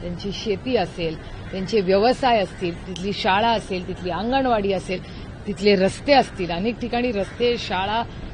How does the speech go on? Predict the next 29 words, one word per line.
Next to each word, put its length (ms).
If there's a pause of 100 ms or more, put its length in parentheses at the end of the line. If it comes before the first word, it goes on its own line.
(100)
हे 60
सगळं 360
वाहून 300
गेलेलं 340
आहे, 80
असं 340
तुमच्याच 540
चॅनलने 380
दाखवलेलं 460
आहे. 100 (480)
आणि 160
त्याच्यामुळे 440
एकीकडे 920 (160)
ह्याच्यातून 680
त्यांना 400 (160)
आधार 360
देणे 280 (440)
आणि 100
दुसरीकडे 580
कम्प्लीट 720
रिहॅबिलिटेशन, 880 (880)
म्हणजे 320
लातूरचा 540
भूकंप 460
झाला 340
होता 220
तेव्हा 260
आदरणीय 380
पवारसाहेब 640